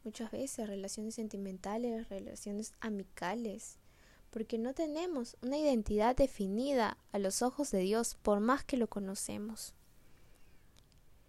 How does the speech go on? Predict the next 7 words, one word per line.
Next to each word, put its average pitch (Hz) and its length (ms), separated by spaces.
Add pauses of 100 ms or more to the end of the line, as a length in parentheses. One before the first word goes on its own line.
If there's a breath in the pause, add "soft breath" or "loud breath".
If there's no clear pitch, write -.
(540)
Por 220 160
eso 226 160
es 240 100
importante 226 800
vivir 202 280
su - 140
palabra. 202 600